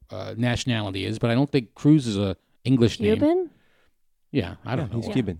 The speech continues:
Speaker 1: He's Cuban?
Speaker 3: He's one of your people.
Speaker 2: Yeah, one of my people.
Speaker 3: Yeah.
Speaker 1: But the, the
Speaker 2: Well, they don't do so well when it comes to politics.
Speaker 1: <laughs> Right. Well
Speaker 2: They all got here when Reagan was in charge, and
Speaker 3: Yeah.
Speaker 2: so they
Speaker 3: And then
Speaker 2: love him.
Speaker 3: become Marco Rubio and Ted
Speaker 2: Yeah,
Speaker 3: Cruz.
Speaker 2: come, yep.
Speaker 1: Well, they're, they, yeah,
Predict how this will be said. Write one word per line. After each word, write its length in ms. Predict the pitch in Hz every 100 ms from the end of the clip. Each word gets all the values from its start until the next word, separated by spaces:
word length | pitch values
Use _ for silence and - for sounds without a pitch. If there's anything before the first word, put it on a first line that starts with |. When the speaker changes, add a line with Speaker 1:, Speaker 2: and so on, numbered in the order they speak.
| -
Speaker 1:
He's 140 | 127
Cuban? 380 | - 156 147 175
Speaker 3:
He's 120 | 147 127
one 100 | 131
of 40 |
your 80 | 135
people. 360 | - 90 78 - _ -
Speaker 2:
Yeah, 180 | 247 214
one 160 | 202
of 40 | 208
my 120 | 226
people. 380 | 226 202 196 185
Speaker 3:
Yeah. 180 | 82 - - - _
Speaker 1:
But 140 | 214 -
the, 120 | 226
the 100 | 180
Speaker 2:
Well, 220 | 262 254
they 100 | 233
don't 200 | 220 208
do 120 | 202 185
so 220 | - 175
well 200 | 175 170
when 100 | 175
it 80 | 170
comes 220 | 180 170
to 80 | -
politics. 760 | 170 156 160 - - - -
Speaker 1:
<laughs> 20 | 165
Right. 460 | 233 120 - - - -
Well 140 | 147 104 - -
Speaker 2:
They 160 | 247
all 140 | 240 226
got 180 | 208
here 160 | 202 196
when 120 | 180
Reagan 300 | 175 185 180
was 120 | 175 185
in 120 | 180
charge, 360 | 180 170 165
and 260 | 175 170 175
Speaker 3:
Yeah. 260 | - 98 98
Speaker 2:
so 60 | 87 170 170 -
they 60 | -
Speaker 3:
And 40 |
then 40 | -
Speaker 2:
love 140 | 185
him. 140 | 165 165
Speaker 3:
become 220 | 107 98
Marco 340 | 90 - 98
Rubio 600 | 95 92 90 95 92 92
and 200 | 87 90
Ted 80 | 196
Speaker 2:
Yeah, 240 | 185 175 170
Speaker 3:
Cruz. 120 | 180
Speaker 2:
come, 160 | 180
yep. 340 | 170 - 175 170 - _ _ _ _ -
Speaker 1:
Well, 160 | 156 156
they're, 180 | 165
they, 160 | 143 156
yeah, 400 | 151 147 120